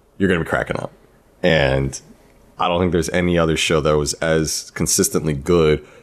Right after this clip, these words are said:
as seasons, like, two through nine Simpsons. And then, of course, a lot of the other, uh, the, the Adult Sim classics will get you there. Um,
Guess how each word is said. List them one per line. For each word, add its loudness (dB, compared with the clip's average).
as 0
seasons, 2
like, -2
two 2
through 0
nine 0
Simpsons. -2
And 2
then, 4
of -2
course, 0
a 0
lot 2
of 0
the 2
other, 2
uh, 2
the, 2
the 2
Adult 0
Sim 0
classics -4
will 2
get 0
you 2
there. 2
Um, 2